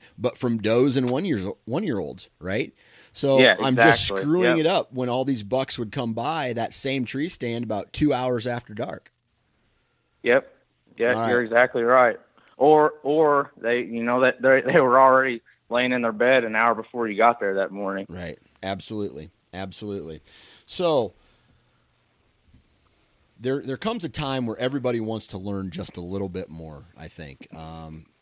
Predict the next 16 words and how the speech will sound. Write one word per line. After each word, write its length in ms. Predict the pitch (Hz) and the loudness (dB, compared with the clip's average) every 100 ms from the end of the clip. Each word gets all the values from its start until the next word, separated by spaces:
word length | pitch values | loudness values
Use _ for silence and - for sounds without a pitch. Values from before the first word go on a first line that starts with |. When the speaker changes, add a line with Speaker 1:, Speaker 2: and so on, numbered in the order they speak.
| _ 110 - | _ -20 -12
Speaker 1:
I 80 | 113 | -8
think 240 | - 170 123 | -6 -6 -2
that's 200 | 151 151 | -2 -2
what 160 | 135 | -4
makes 680 | 123 131 131 - - - - _ _ _ _ _ _ _ _ _ _ 113 104 | -2 -4 -4 -8 -10 -12 -16 _ _ _ _ _ _ _ _ _ _ -14 -4
good 200 | 139 147 | -2 -2
hunters 580 | 131 135 127 113 - - | -6 -8 -8 -8 -12 -18
great 440 | 95 110 113 131 - _ _ _ 123 | -12 -8 -6 -6 -10 _ _ _ -8
or 460 | 117 113 110 101 _ _ - | -6 -4 -4 -8 _ _ -8
there's, 240 | 127 117 | -8 -8
there's 200 | 135 135 | -8 -8
a 60 | 113 | -10
point 380 | - 185 180 | -10 -8 -6
where 300 | 131 127 117 110 _ | -4 -4 -4 -8 _
people 240 | 196 208 | -10 -8
be, 140 | 156 | -6